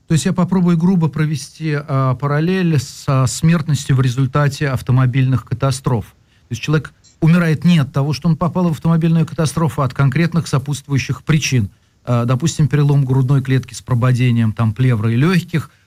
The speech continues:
а, переломов, а, и ушиба в тканей,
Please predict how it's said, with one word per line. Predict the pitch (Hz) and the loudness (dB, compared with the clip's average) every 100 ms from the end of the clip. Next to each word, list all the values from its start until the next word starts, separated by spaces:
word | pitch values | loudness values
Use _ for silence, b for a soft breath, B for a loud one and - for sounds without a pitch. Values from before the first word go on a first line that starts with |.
| _ | _
а, | 139 131 127 127 127 127 127 127 127 | -2 2 2 2 2 0 0 -2 0
переломов, | 139 135 160 202 180 165 - 170 | 0 2 2 2 2 2 -2 -6
а, | 147 | -6
и | 147 147 143 139 | -2 -2 0 -2
ушиба | 147 - 156 151 135 135 131 127 127 123 127 110 - | -4 -4 0 0 2 2 2 2 0 0 -2 -4 -2
в | 127 123 117 | 0 0 -2
тканей, | - - 170 185 180 170 156 | -8 -4 0 2 2 2 0